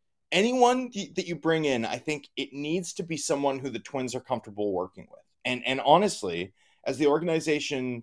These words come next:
figures out what to do, figures out if this is tenable, figures out what's next, you know, I'd enlist the Twins. I'd enlist the Twins. They know a ton of people around the N H L. They're extremely, like, they're emotional, their E Q, not just their hockey I Q, but their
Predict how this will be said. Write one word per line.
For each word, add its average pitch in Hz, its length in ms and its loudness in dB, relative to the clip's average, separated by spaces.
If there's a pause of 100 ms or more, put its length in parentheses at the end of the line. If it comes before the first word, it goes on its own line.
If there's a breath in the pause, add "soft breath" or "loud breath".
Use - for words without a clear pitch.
figures 147 380 -2
out 135 160 6
what 139 220 2
to 131 80 -12
do, 110 300 -2 (100)
figures 156 360 0
out 135 160 6
if 123 120 -4
this 135 180 -6
is 113 100 -10
tenable, 101 400 -10 (420)
figures 160 320 2
out 147 140 6
what's 127 220 0
next, - 600 -6 (460)
you 135 100 -6
know, 120 180 -4
I'd 156 140 6
enlist 185 320 4
the 151 60 -14
Twins. - 580 -4 (360)
I'd 170 140 6
enlist 220 320 0
the 165 60 -8
Twins. 208 440 -4
They 147 120 -2
know 151 160 4
a 143 40 2
ton 170 240 -2
of 196 80 -2
people 190 300 0
around 151 240 4
the 151 100 0
N 147 80 0
H 143 200 -4
L. 95 300 -2 (480)
They're 123 540 4 (200)
extremely, 180 1040 0
like, 110 220 -2
they're 127 180 0
emotional, 135 580 2
their 107 240 -4
E 202 200 -4
Q, 156 520 0
not 180 220 4
just 226 160 -4
their 170 100 6
hockey 170 340 4
I 117 80 2
Q, 117 220 -4
but 101 160 -6
their 127 140 -4